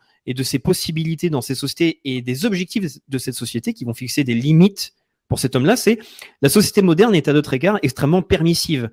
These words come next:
Dans les domaines sans rapport avec le fonctionnement du système, nous pouvons généralement faire ce que nous voulons.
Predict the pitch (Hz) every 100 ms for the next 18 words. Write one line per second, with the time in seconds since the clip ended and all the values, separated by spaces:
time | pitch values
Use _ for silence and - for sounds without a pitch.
0 | _ _ _ 123 143 147 147 165 180 170
1 | - 151 156 180 160 131 - 156 - 147
2 | 147 123 120 - 220 143 131 139 180 139
3 | 117 190 190 180 - 220 202 190 175 147